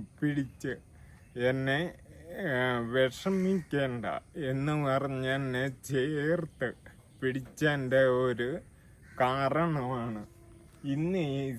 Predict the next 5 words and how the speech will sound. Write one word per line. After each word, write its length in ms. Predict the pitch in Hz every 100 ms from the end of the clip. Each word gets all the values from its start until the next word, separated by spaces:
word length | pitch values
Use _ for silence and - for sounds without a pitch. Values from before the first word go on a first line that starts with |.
| 107 -
സന്തോഷിക്കുന്നത്. 1400 | 123 120 117 120 123 104 - 120 - 110 110 107 104 - - - - - - - - - - - - -
പിന്നെ 320 | - 139 143 123 165 - - - - - - 127
എൻ്റെ 280 | 127 135 165 165 - - 156
മോള്, 540 | 131 131 127 143 196 156 - - - - - - - - -
ഈ 20 | -